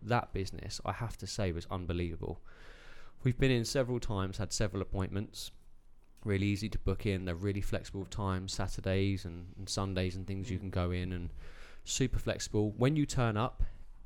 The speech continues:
Speaker 1: there's no chaos. He's
Speaker 2: Mm.
Speaker 1: the, the, the guy that's run this business has run it for forty years.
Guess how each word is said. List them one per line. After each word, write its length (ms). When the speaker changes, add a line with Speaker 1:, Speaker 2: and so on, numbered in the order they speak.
Speaker 1:
there's 140
no 140
chaos. 600
He's 280
Speaker 2:
Mm. 220
Speaker 1:
the, 80
the, 260
the 80
guy 240
that's 300
run 160
this 140
business 280
has 140
run 120
it 80
for 100
forty 380
years. 460